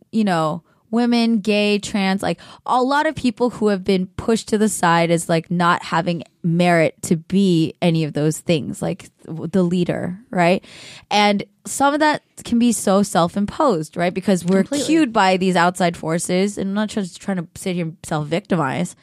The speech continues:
Speaker 1: but you just sit there and you're like, "Well, who am I to do anything?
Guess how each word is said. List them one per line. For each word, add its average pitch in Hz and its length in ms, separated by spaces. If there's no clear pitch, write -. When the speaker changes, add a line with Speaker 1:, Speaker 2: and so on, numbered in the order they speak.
Speaker 1:
but 202 300
you 320 160
just - 240
sit - 180
there 285 100
and 247 80
you're 220 80
like, 190 220
"Well, 214 240
who 247 200
am 339 120
I 539 200
to 254 80
do 180 200
anything? - 640